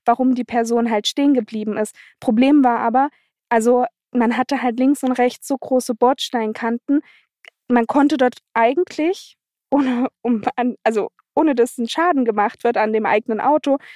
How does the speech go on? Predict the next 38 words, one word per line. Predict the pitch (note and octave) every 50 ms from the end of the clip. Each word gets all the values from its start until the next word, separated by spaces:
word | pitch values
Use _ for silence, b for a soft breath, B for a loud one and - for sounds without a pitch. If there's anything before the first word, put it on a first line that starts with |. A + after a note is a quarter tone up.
| B B B
nicht | C4 C#4+ - - -
dort | B3 A#3+ - -
hochfahren. | D4+ D4+ D4 - - - A3+ F#3 F#3 G3 A3+ b b b b b b -
Das, | A#3+ A3+ - _ _ _ _ _ - -
das | - A#3 A3+ -
Problem | - C#4+ A#3+ B3 B3+ C#4 D4
war, | C#4+ C4+ B3
dass | B3 - -
das | B3+ A#3 -
ungünstig | - D#4 E4+ D#4 C#4 C#4 - C4+ A#3+ -
war, | B3 A#3+
dass | A#3+ A#3+ -
die | - A#3+
Person | - - B3 A#3+ B3+ C4+ C#4+ C#4
dort | C4 A#3+ -
halt | B3+ A#3+ - -
einfach | C4 C4+ C4+ - B3 -
mitten | C#4+ C#4+ - -
in | C4+ C4
dem | C4 B3+ B3 -
Verkehr | A#3+ A3+ - - C4+ A#3+
ja | A#3+ A#3 A3+
stehen | A3+ - - C#4 C#4+ D4
geblieben | D4 A#3+ - A#3 A#3 A#3 A#3
ist, | G#3 C4+ - - B B B B B B
weil | A#3+ A#3+
somit | A#3 B3 B3 C4 B3 -
ja | C4 G#3+ -
auch | A#3 -
der | - A#3+ A3+
Rettungswagen | C4 C4 - D4 C4+ - - B3 A3+ A3+ A3+
nicht | A3+ A#3 - -
durchgekommen | E4 F4+ - - C#4 - - B3+ A#3 A3+
ist, | A#3 - -
weil | A#3
niemand | B3+ C#4+ D#4 C#4+ B3 B3+ -
konnte | - C4 B3 B3 - C4
ja | A#3 A#3 A3+ A3+ -